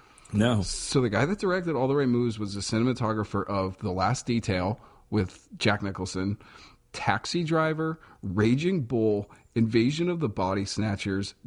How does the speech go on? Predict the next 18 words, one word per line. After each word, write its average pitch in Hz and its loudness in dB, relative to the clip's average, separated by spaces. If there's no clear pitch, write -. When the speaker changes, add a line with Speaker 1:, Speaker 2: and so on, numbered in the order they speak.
Speaker 2:
Dead 120 2
Men 147 0
Don't 113 0
Wear 120 -2
Plaid, 95 -4
The 120 8
Man 110 6
Speaker 1:
Oh, - 6
Speaker 2:
with 117 4
Speaker 1:
nice. 147 2
Speaker 2:
Two, 180 2
The 131 6
Man 120 2
with 175 -2
Two 208 -2
Brains, 117 -2
Lost 101 0
Boys, 90 -4